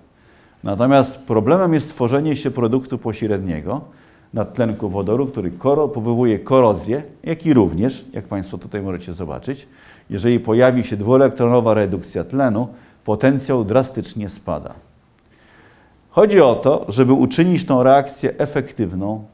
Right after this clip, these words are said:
do wody. My zajmowaliśmy się tym dużo na różnych przykładach. Obecna tendencja na świecie jest, że raczej chcemy zminimalizować ilość metali szlachetnych,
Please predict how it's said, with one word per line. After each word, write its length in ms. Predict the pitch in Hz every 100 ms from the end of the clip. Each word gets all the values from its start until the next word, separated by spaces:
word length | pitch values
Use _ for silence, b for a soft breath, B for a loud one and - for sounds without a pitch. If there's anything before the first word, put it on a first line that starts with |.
| _
do 300 | 90 92 87 - - _ -
wody. 360 | 110 101 80 - - _ b b b -
My 140 | 190
zajmowaliśmy 680 | 202 196 185 170 180 180 175
się 80 | 156
tym 280 | 160 156 139
dużo 460 | 170 107 87 78 - -
na 120 | 107
różnych 380 | 135 120 107 87
przykładach. 640 | - 90 98 78 90 135 - b b b b
Obecna 500 | 110 110 196 196 180
tendencja 920 | 160 139 127 175 170 160 143 123 95 - -
na 140 | 113
świecie 560 | 113 - 143 143 147 127 B B B B -
jest, 420 | 117 127 127 -
że 180 | 107 120
raczej 320 | 127 123 123
chcemy 500 | 98 - - 143 139
zminimalizować 1080 | 101 123 156 156 147 147 131 131 98 87 -
ilość 380 | 104 87 85 -
metali 380 | 90 92 85 85
szlachetnych, 720 | - 85 80 - 135 175